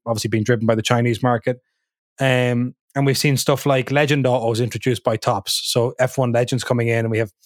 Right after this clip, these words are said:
Nigel Mansell, Alan Prost, David Coulthard. So these kind of guys. So, like, although it's maybe not growing in terms of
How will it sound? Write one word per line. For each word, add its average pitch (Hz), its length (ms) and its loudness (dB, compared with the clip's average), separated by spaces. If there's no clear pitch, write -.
Nigel 123 260 2
Mansell, 120 520 0
Alan 113 260 -2
Prost, 120 400 0
David 120 260 -4
Coulthard. 120 480 0
So - 140 -4
these 165 160 2
kind 151 180 2
of 135 60 0
guys. 131 280 0
So, 147 120 2
like, 143 260 -2
although 170 380 0
it's - 260 -8
maybe 147 180 0
not 139 220 0
growing 139 340 0
in 123 80 -4
terms 131 360 -2
of 117 380 -4